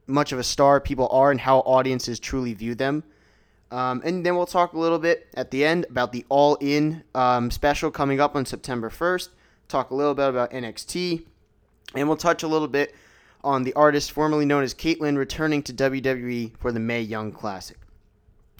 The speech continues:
But first things first, the big story going right now, hence, as I said already, the Gorillas of Destiny's theme song, which absolutely bumps opening this show.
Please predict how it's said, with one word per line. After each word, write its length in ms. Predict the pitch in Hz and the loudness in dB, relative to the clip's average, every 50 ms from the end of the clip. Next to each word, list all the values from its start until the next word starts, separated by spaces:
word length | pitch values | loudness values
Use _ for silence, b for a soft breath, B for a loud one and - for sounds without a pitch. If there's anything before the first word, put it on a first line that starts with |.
| - | -14
But 140 | - 131 131 | -10 -8 -2
first 300 | - 170 190 185 185 - | 2 4 4 4 4 2
things 260 | 170 170 165 160 - | 0 0 0 -2 -2
first, 380 | - 190 202 202 196 - - - b b b b b b b b b b | -2 0 2 2 0 -2 -4 -14 b b b b b b b b b b
the 60 | - | -8
big 240 | 123 107 175 170 165 | -2 -2 -2 0 -2
story 320 | - - 180 170 165 160 | -4 -4 -2 0 0 0
going 260 | 135 156 160 160 156 | 2 2 2 2 4
right 160 | 151 151 151 135 | 2 2 0 0
now, 320 | 147 147 151 151 147 147 - | 0 0 0 0 -2 -4 -6
hence, 380 | - - 175 180 175 - - - - | -6 -4 -2 -2 -2 -4 -8 -10 -10
as 220 | - 135 143 151 143 | -4 -2 -2 -2 0
I 100 | 143 143 | -2 -4
said 220 | 135 - - 139 127 | -4 -4 -4 -2 0
already, 380 | 131 151 165 165 160 156 151 B B B B B | 2 2 4 4 2 0 -2 B B B B B
the 100 | - 135 | -6 -2
Gorillas 340 | 120 143 160 170 170 151 139 | 0 4 4 4 4 4 0
of 120 | 139 123 | -2 0
Destiny's 540 | 113 151 156 156 - - 151 151 139 123 - | 2 4 4 2 2 0 0 0 0 -2 -2
theme 200 | - 160 156 151 | 0 2 2 2
song, 360 | 143 - 143 127 123 120 107 - _ - | 2 0 0 0 0 -2 -4 -8 _ -10
which 200 | 120 123 - - - | -10 -10 -8 -6 -2
absolutely 580 | 156 170 202 202 - 180 170 165 - 139 123 | 0 0 0 0 0 -2 -2 -2 -2 -6 -8
bumps 680 | 107 98 - - - 147 143 123 101 - - - - - _ _ _ _ _ _ _ _ _ _ _ _ _ - | -8 -10 -6 0 2 2 2 2 0 -4 -8 -8 -8 -10 _ _ _ _ _ _ _ _ _ _ _ _ _ 2
opening 460 | - 160 170 165 165 160 160 151 147 135 | 6 6 6 6 4 2 2 2 0 -2
this 160 | 127 123 113 | -2 -4 -6
show. 500 | - - - 143 131 135 147 160 180 | -6 -6 -2 0 2 2 2 2 0